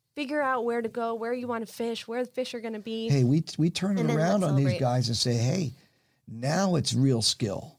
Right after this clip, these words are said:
Speaker 2: okay? Because
Speaker 1: <laughs>
Speaker 2: before, when you're at one marina and everybody's there, and then at seven o'clock in the morning, everyone's going out and they're flashing their number. They're all looking for the hot boat. And where's that hot boat going?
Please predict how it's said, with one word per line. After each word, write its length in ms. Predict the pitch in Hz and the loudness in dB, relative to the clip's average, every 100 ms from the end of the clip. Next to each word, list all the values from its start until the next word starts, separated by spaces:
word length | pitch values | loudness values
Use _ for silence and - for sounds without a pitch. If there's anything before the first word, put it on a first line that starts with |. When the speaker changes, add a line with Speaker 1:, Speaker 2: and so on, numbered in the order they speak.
| _ | _
Speaker 2:
okay? 240 | 113 156 160 | -4 0 2
Because 280 | 139 143 127 | 2 2 2
Speaker 1:
<laughs> 120 | 147 | 2
Speaker 2:
before, 320 | 160 214 220 | 2 4 4
when 160 | 156 151 | 6 4
you're 200 | 214 233 | 4 2
at 120 | 175 | 2
one 320 | 143 156 175 | 2 4 4
marina 540 | 165 143 143 139 107 - _ _ _ _ _ _ _ | 4 2 2 0 -2 -10 _ _ _ _ _ _ _
and 420 | 127 131 135 131 113 | 4 6 8 6 6
everybody's 540 | 127 156 143 147 120 | 4 4 4 4 4
there, 380 | 139 143 143 139 | 4 4 2 2
and 140 | 107 | 2
then 120 | 107 | 0
at 140 | 95 - | -2 -2
seven 340 | - 120 147 | 0 2 2
o'clock 440 | 139 147 147 147 143 | 0 0 0 0 2
in 80 | |
the 80 | 139 | 4
morning, 380 | 139 139 143 113 | 4 4 4 2
everyone's 340 | 113 139 135 | 4 4 4
going 240 | 120 139 139 | 4 2 2
out 160 | 143 | 2
and 80 | 135 | 2
they're 80 | 135 | -2
flashing 480 | - 127 143 - 147 | 0 0 2 2 0
their 120 | 143 | 2
number. 480 | 143 143 131 127 123 - _ _ _ _ | 2 2 2 0 -2 -10 _ _ _ _
They're 160 | - - | -2 2
all 100 | - | 4
looking 280 | 156 131 135 | 2 2 0
for 120 | 139 | 2
the 120 | 120 | 2
hot 280 | 110 131 131 | 2 2 2
boat. 280 | 135 135 120 | 2 2 2
And 80 | 120 | 0
where's 140 | 143 | 2
that 140 | 147 113 | 4 4
hot 200 | 117 120 | 2 2
boat 240 | 123 117 | 0 0
going? 320 | 110 98 92 | 0 0 -4